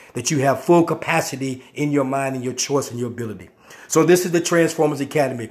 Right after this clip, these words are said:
On Sunday, I hope you guys join us on social media, Instagram, and all those places, because we're gonna be talking about finding your path to entrepreneurship. This is Angelo Reynolds Senior.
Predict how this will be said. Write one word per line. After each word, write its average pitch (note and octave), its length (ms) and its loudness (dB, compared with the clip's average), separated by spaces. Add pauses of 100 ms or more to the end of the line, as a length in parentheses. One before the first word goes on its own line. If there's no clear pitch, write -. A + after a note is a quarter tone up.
(140)
On E3+ 220 4
Sunday, F3+ 680 2 (320)
I D#3+ 100 4
hope D#3 180 0
you D3 80 -8
guys D3 300 0
join D3+ 300 0
us C#3+ 120 -4
on B2+ 140 -8
social D3+ 400 -6
media, C3+ 440 -6 (140)
Instagram, C#3 520 0
and C3 100 0
all C3+ 140 6
those A#2+ 180 -4
places, A2+ 480 -8 (300)
because C3+ 260 -2
we're C#3 100 2
gonna C#3 180 2
be D3 100 2
talking D#3 360 0
about C#3 400 0 (460)
finding F3+ 640 0
your E3 140 0
path D3+ 580 -8 (120)
to - 80 -20
entrepreneurship. A#2 1000 -10 (520)
This B2+ 160 -6
is C3+ 60 2
Angelo B2+ 260 2
Reynolds B2 280 0
Senior. C3+ 560 0